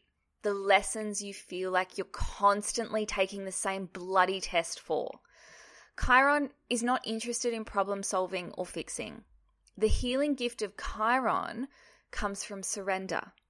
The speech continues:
acceptance, forgiveness, and in turn, a beautiful awakening. Aries, of course, is the first fire sign of the zodiac and the first sign of the zodiac,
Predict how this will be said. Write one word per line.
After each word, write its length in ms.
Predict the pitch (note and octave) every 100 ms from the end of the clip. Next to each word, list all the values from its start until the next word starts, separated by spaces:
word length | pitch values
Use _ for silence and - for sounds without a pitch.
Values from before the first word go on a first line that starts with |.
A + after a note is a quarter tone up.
| _ _ _ _ _ - -
acceptance, 800 | G#3 - A3 - - F3 - -
forgiveness, 1040 | F#3+ E3 G3+ G#3+ G3+ C3+ - C#4 - - _ _ _ _ _ -
and 160 | F3+
in 160 | F#3 B3
turn, 540 | C#4 - F3 E3 E3 - -
a 80 |
beautiful 1000 | F3 - F3 E3+ F3+ F3 F3+ - E3 D3
awakening. 680 | - D#3 C#3+ - - C2 - - _ _ _ _ _ _ _ _ _ _ _ _ _
Aries, 360 | A#3 B3 C#4 C#4
of 140 | A#3+
course, 380 | - G#3 G#3 -
is 140 | G#3 F#3+
the 100 | G3+
first 560 | - F3 F3+ - - - -
fire 300 | E3+ E3+ F#3
sign 380 | - E3+ E3 D#3+
of 100 | D#3
the 80 |
zodiac 580 | D#3+ D#3 D3+ D#3 A3+ - -
and 180 | E4+
the 60 | G#4
first 260 | - D#3+ -
sign 180 | D#3+
of 80 | D#3
the 60 | -
zodiac, 520 | - - - D4+ -